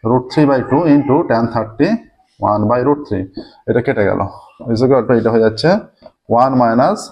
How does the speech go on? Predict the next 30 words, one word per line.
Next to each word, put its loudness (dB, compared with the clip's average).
একের -2
চার 0
by 4
one -2
plus 0
half, 0
ঠিক -2
আছে, -4
into 2
এটা -2
হয়ে 2
যাচ্ছে -2
one 0
by 2
four 0
plus 2
three 2
by 2
four, 0
root 2
three 2
by 4
two 2
square, -2
three 0
by 2
four, 0
আর 2
এটা 0
one, 0